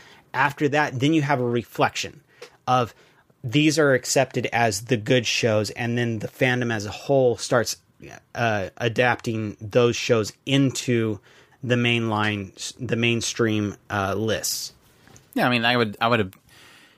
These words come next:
Speaker 2: we, we've discussed the idea of doing a podcast about, you know, the, the flow of, of popular genres, and where you have, like I said, the, the, the mecha surge where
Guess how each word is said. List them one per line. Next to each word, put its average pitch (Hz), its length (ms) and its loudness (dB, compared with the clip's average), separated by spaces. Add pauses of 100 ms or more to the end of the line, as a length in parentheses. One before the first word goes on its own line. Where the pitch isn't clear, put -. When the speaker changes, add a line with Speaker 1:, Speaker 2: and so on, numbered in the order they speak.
(140)
Speaker 2:
we, 170 140 2
we've 170 200 0
discussed 139 420 0
the 117 80 2
idea 101 300 2
of 101 80 -2
doing 101 200 0
a 95 80 -4
podcast 98 600 0
about, 95 520 0
you 104 120 -2
know, 92 200 0
the, 90 400 -2 (1080)
the 104 220 0
flow 139 640 4
of, - 320 -8 (100)
of 101 240 -4
popular 104 480 0
genres, 90 680 -2
and 95 100 -6
where 98 80 0
you 95 120 -4
have, 95 320 0
like 95 160 -2
I 98 60 -6
said, 95 320 -2
the, 95 240 -2 (760)
the, 107 220 2
the 104 140 -2
mecha 104 800 0 (540)
surge 110 580 2
where 101 440 2